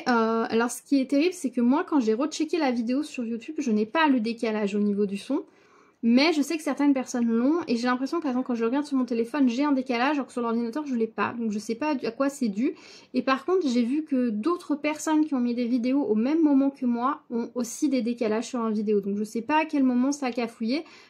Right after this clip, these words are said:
parce que mon, ma vidéo d'origine, il n'y a pas de décalage. C'est bon, j'ai, j'ai rechecké.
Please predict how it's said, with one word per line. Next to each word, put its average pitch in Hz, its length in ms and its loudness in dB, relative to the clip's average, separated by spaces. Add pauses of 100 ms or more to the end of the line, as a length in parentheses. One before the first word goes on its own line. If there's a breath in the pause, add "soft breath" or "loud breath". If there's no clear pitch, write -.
parce 226 200 -2
que 254 120 -2
mon, 233 480 2
ma 214 420 0
vidéo 233 400 0
d'origine, 254 540 4
il - 20 2
n'y 214 40 2
a 185 40 -2
pas 277 180 -2
de 269 120 -2
décalage. 214 460 0
C'est - 200 -4
bon, 320 220 -4
j'ai, 240 160 0
j'ai 190 180 -2
rechecké. 214 560 0